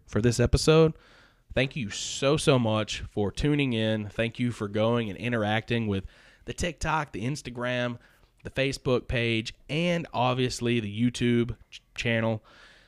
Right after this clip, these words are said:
Um, if you want to go snag some swag at he would love first dot com, you can use my discount code, all caps, G L T V. Also,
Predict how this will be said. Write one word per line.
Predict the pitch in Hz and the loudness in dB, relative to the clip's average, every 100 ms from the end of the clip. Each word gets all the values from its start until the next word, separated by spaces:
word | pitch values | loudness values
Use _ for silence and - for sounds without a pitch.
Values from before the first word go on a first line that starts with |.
| - | -8
Um, | 107 107 104 85 | -4 -2 -2 -6
if | 101 | -8
you | 143 | -4
want | 156 135 | -2 -2
to | 127 | 0
go | 123 | 0
snag | 117 - 110 117 117 | 0 -2 0 0 -2
some | 110 | -6
swag | - 104 107 117 117 107 | -4 0 2 2 0 -4
at | 101 92 | -6 -6
he | - 127 | -2 2
would | 120 113 | 2 4
love | 117 | 2
first | - 120 - | 2 -2 0
dot | 110 - | -4 -2
com, | 113 117 113 | 0 0 0
you | |
can | 107 | 0
use | 113 113 | 0 0
my | 101 | 0
discount | 110 107 - 117 - | 0 0 0 -2 0
code, | 123 117 117 - | 4 4 4 0
all | 120 113 | 2 2
caps, | - 110 117 - | 2 -2 -2 -4
G | 98 110 117 | -4 2 4
L | 107 | 2
T | - 117 | 0 -2
V. | 98 110 151 - _ _ _ _ _ | 0 0 -2 -6 _ _ _ _ _
Also, | 101 110 135 127 | -6 -2 0 0